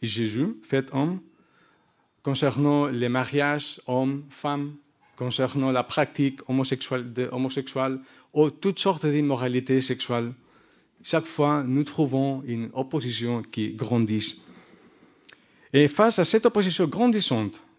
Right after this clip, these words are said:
et qui finit dans ce passage ici, par la mort des gens, nous voyons aussi une foi ferme. Une foi ferme qui résiste. Et ça nous amène au deuxième point.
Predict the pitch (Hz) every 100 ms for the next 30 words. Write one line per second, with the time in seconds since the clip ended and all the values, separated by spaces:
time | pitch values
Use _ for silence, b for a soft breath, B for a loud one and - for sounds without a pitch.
0 | - 123 - 160 - 160 175 170 120 120
1 | 113 - 143 160 165 160 - 131 127 -
2 | 117 98 _ - - 120 123 127 147 127
3 | 107 131 262 - b b b b b _
4 | _ _ _ _ - b b b b b
5 | 135 160 156 147 147 143 123 - 120 107
6 | 101 - 120 117 - 107 104 98 - -
7 | 107 107 107 107 _ _ _ _ _ _
8 | - B B B B B 135 151 147 127
9 | 151 151 151 131 - 185 143 120 120 107
10 | 110 - - 127 185 208 185 196 202 127
11 | 117 117 107 107 - 104